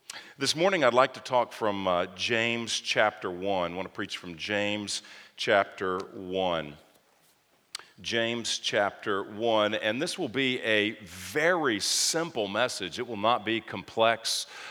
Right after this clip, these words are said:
Uh, there will be no sleight of hand. Everything I'm gonna say will just be following,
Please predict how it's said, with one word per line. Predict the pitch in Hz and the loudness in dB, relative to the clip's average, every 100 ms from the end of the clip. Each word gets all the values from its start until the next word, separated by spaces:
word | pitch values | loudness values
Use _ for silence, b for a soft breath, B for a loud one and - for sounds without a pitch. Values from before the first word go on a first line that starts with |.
| B | B
Uh, | - 95 | 0 2
there | 113 | 2
will | 117 | 2
be | 117 | 0
no | 110 | 0
sleight | 107 - 117 110 113 | 0 0 4 6 6
of | 104 | 0
hand. | 107 101 104 | 0 2 2
Everything | 110 117 120 107 | 0 -2 0 0
I'm | 107 | 0
gonna | 101 95 | -2 -4
say | - 107 101 | 2 2 2
will | 90 | -2
just | 87 95 - | -4 -6 -4
be | 98 | -6
following, | 87 107 95 92 90 87 | 2 6 6 6 -2 -6